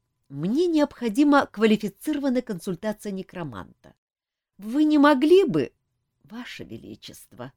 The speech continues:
страдальчески заломил брови старый волшебник.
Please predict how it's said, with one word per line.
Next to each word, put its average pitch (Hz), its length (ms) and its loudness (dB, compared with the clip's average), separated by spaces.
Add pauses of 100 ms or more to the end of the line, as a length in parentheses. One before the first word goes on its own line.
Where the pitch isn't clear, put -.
(340)
страдальчески 135 840 -8
заломил 120 480 -4
брови 214 340 -2
старый 139 320 -10
волшебник. - 800 -18